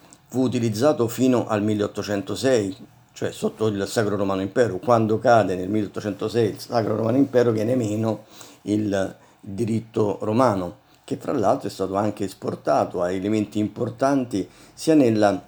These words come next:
diritto consuetudinario della common law, sia nel diritto del, eh, di continente, del continente, eh, americano e latino-,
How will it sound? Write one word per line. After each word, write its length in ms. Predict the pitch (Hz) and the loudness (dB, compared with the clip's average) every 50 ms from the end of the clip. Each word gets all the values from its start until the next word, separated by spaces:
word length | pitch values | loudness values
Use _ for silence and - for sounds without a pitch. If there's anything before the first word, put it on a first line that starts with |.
| _ _ _ _ - - _ _ _ _ _ - _ | _ _ _ _ -20 -20 _ _ _ _ _ -18 _
diritto 540 | - - 160 147 143 143 143 139 - - 131 | -4 2 6 6 10 10 8 8 6 2 0
consuetudinario 800 | 113 120 123 117 - 135 104 120 117 113 110 113 117 120 113 120 | 2 2 0 0 -2 -4 -4 -2 0 2 2 4 4 4 2 2
della 200 | 107 104 110 113 | 2 0 0 0
common 460 | - 131 120 123 117 120 135 143 143 | 2 2 4 4 6 6 6 6 6
law, 280 | 139 127 143 170 170 - - - - _ | 6 4 4 2 0 -4 -12 -20 -20 _
sia 200 | - - 175 175 | -2 4 6 6
nel 220 | 151 131 127 127 | 6 6 6 4
diritto 720 | 123 147 143 131 135 143 143 - - - 151 151 - - - _ _ _ _ - | 4 2 4 4 2 0 0 -2 -2 0 0 0 0 -6 -14 _ _ _ _ -14
del, 460 | - - - - 117 113 113 117 113 | -8 -4 -2 0 0 0 0 0 0
eh, 440 | 113 117 113 104 104 101 95 92 - | 2 2 2 2 0 0 -2 -4 -6
di 160 | - 110 113 113 | -8 -6 -4 -2
continente, 840 | 117 117 117 113 - 110 104 107 107 101 107 101 - 104 98 90 | 0 0 -2 0 0 0 0 2 2 0 0 0 0 -2 -2 0
del 140 | 85 104 98 | -2 -4 -4
continente, 680 | - 113 107 98 - 104 101 104 98 101 95 - - | -2 -2 -2 -2 -2 -2 -2 0 -2 -2 -4 -4 -4
eh, 540 | 95 95 92 87 85 - - - 80 76 69 - | -4 -2 -2 -4 -6 -8 -12 -18 -18 -18 -18 -16
americano 760 | - - 107 113 110 107 113 98 107 110 110 107 104 98 - - | -10 -4 -2 0 0 0 0 0 0 2 2 2 0 -2 -4 -6
e 220 | 110 101 92 - - | -6 -6 -6 -6 -6
latino-, 580 | 98 101 101 - 101 101 98 92 90 87 - | -6 -6 -4 -2 -2 -2 -2 -2 -4 -8 -12